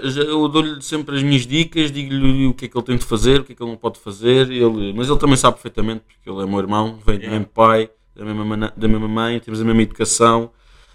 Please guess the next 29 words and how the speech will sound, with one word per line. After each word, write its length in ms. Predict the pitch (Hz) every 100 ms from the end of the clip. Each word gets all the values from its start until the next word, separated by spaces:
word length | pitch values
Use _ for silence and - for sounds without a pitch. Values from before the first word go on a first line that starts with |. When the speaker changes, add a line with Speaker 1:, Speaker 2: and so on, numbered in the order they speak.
| _
Speaker 1:
e 80 | 120
ele 100 | 131
sabe 300 | - 135 135
aquilo 200 | 131 131
que 80 | -
fazer 260 | 127 123
e 20 | 123
aquilo 200 | 123 123
que 120 | -
não 80 | 120
fazer, 380 | 120 110 131 131
e 20 |
eu 80 | 123
vou 100 | 110
sempre 220 | - 104
estar 180 | - 104
lá 180 | 104 104
ao 140 | 101
lado 240 | 104 101 92
dele 180 | 110 107
para 180 | 110
lhe 60 | 110
ajudar, 380 | 104 104 110 117
porque, 160 | - _
pronto, 200 | 107 98 _
somos 260 | - 95
uma 100 | 95 95
família. 560 | 101 107 113 120 127 _ - - - - - -
Hum, 800 | 104 107 107 110 110 107 107 104